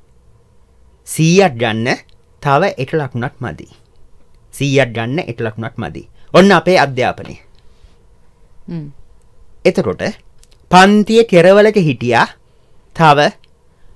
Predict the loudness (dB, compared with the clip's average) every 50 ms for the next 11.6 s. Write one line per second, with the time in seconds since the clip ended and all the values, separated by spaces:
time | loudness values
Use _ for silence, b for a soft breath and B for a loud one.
0 | _ -20 -20 -20 -20 _ _ -6 -4 -4 -2 -2 -4 -6 -8 -8 -10 -12 -14 -14
1 | _ _ _ _ _ _ _ _ _ -20 -20 -20 _ _ -20 -20 -20 -20 _ -20
2 | _ 0 4 6 6 8 6 4 2 2 2 0 2 0 0 -2 -6 -14 _ _
3 | _ _ _ -2 0 0 0 0 0 -2 -2 -2 -4 -6 -10 -20 _ _ _ -20
4 | _ _ _ -20 -20 -16 _ -6 -6 -6 -6 -8 _ -2 -2 -2 -2 -6 _ _
5 | _ _ _ _ _ _ _ 0 2 2 2 0 -2 -2 -4 -2 -2 0 -2 -2
6 | -4 -10 _ -20 -20 -20 -20 -20 -20 -20 -20 -20 -20 -20 -20 -20 -20 -20 -20 _
7 | _ b b b b b b b -2 0 2 2 4 4 6 6 4 2 0 0
8 | 0 0 0 0 0 -2 -2 -2 -4 -2 -2 -2 -2 -2 -4 -4 -4 -4 -4 -4
9 | -6 -10 -12 -18 -20 -20 -20 -20 -20 -20 -20 _ _ _ -20 -20 _ -20 _ _
10 | _ _ -4 2 4 6 6 6 6 4 4 2 2 0 0 0 -2 -4 -2 2
11 | 4 4 6 6 6 4 2 2 0 0 0